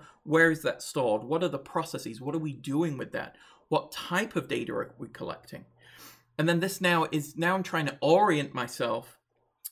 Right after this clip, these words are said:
to having observed the fact that we've got this data that now is under this regulatory requirement. Now I have to orient the organization in order to understand what that means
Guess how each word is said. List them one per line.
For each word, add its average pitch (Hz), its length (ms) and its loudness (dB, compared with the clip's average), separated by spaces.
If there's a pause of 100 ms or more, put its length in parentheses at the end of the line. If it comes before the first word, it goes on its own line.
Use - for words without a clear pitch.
to 156 160 0
having 151 340 0
observed 147 520 2
the 156 60 0
fact 147 260 0
that - 120 -8
we've 131 160 -8
got 139 280 2
this 147 180 -2
data 139 300 -4
that - 160 -4
now 131 200 0
is 123 240 -4
under 139 220 -4
this 123 240 -6
regulatory 127 760 -4
requirement. 151 760 -6 (520)
Now 160 240 4
I 185 40 10
have 175 140 6
to 165 140 -4
orient 165 500 8
the 139 140 2
organization 135 960 2
in 123 100 -4
order 123 200 -2
to 135 160 -10
understand 131 680 -4
what 135 360 -2
that - 180 0
means 135 680 -6